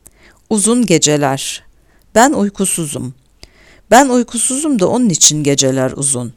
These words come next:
diye yazdı. O yaz Servet-i Fünun dergisinde yayımlanan bir şiirinde. Mektuplarında Çamlıca nostaljisi, vuslat ümidi ve yaklaşan ölümden bahsetmeye başlamıştı en çok. Lucien'in yaşlılık ve ölüm,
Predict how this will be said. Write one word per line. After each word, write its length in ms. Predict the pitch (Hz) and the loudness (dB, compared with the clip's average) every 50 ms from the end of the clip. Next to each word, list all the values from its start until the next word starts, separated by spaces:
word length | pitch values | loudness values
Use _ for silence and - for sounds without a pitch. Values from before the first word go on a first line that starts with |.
| - - _ _ _ - 151 | -20 -20 _ _ _ -6 -2
diye 200 | 156 147 143 147 | 0 2 2 2
yazdı. 560 | 143 135 135 135 135 - - - 131 131 - - - _ _ _ - | 2 2 2 2 2 0 0 0 -4 -6 -6 -12 -20 _ _ _ -2
O 100 | 151 160 | 0 2
yaz 220 | 151 151 180 202 | 4 4 4 2
Servet-i 540 | - - - 170 160 160 156 160 160 - 185 | 2 2 4 4 2 2 2 -2 -2 -4 -8
Fünun 340 | - - 175 170 175 170 151 | -6 -4 -4 -4 -2 -2 0
dergisinde 600 | 151 147 151 147 143 - - - - 139 131 160 | 2 2 2 0 0 0 0 0 0 0 0 0
yayımlanan 800 | 170 165 156 147 151 151 143 143 139 135 135 147 165 175 170 147 | 2 2 2 0 0 -2 -2 -4 -4 -2 -2 -2 -2 -2 -2 -2
bir 100 | 151 147 | -2 0
şiirinde. 720 | - - - - 143 147 135 131 127 131 127 - - - - - _ _ _ _ _ _ _ _ _ _ _ - - - _ _ _ _ - - - _ - - - - - | 2 2 2 2 0 -2 -4 -4 -6 -4 -4 -4 -4 -4 -6 -12 _ _ _ _ _ _ _ _ _ _ _ -20 -20 -20 _ _ _ _ -20 -20 -20 _ -20 -20 -20 -8 0
Mektuplarında 720 | 190 208 208 208 - 202 - - 208 202 190 185 185 190 226 | 2 2 2 2 -2 -8 -4 0 2 2 4 2 2 0 0
Çamlıca 540 | 254 - - 214 196 202 202 185 160 170 156 | 0 2 2 2 2 2 2 0 0 -2 -2
nostaljisi, 840 | 151 151 151 147 - - 160 151 147 135 143 135 - - - 202 | -2 -2 -2 -2 0 0 0 0 0 0 0 0 2 2 4 2
vuslat 500 | 208 185 175 175 - - 196 190 185 - | 2 0 0 -2 2 2 2 0 0 -2
ümidi 460 | - 143 147 143 135 127 - 185 190 185 | -8 -6 -6 -4 -6 -4 -2 -2 0 2
ve 80 | 185 | 2
yaklaşan 580 | 175 180 170 170 - 170 175 - - 208 202 170 | 4 2 2 0 -2 -2 0 0 2 0 0 0
ölümden 560 | - 156 147 151 151 151 165 170 190 190 170 | -2 -4 -4 -4 -4 -2 0 0 0 2 0
bahsetmeye 600 | 156 160 160 - - 151 156 - 151 139 156 165 | 0 0 2 0 0 0 -4 -6 -6 -4 -4 -2
başlamıştı 680 | 151 135 147 139 - - 131 127 127 - - - - - | -2 -2 -2 -2 -4 -4 -4 -4 -2 0 0 0 0 -4
en 160 | 90 127 139 | -8 -8 -4
çok. 400 | 135 - - 120 - _ - _ _ _ _ _ _ _ _ _ _ _ _ _ _ _ _ - - | -4 -4 -4 -4 -8 _ -20 _ _ _ _ _ _ _ _ _ _ _ _ _ _ _ _ -4 -2
Lucien'in 400 | 277 302 - - 285 226 208 214 | 0 2 4 4 2 2 2 0
yaşlılık 640 | 220 208 202 202 196 - - 220 214 214 240 - | 2 4 4 4 4 2 0 0 -2 -4 -6 -4
ve 100 | 175 160 | -4 -4
ölüm, 400 | - 156 170 165 147 156 185 202 | 0 0 0 0 0 -4 -6 -8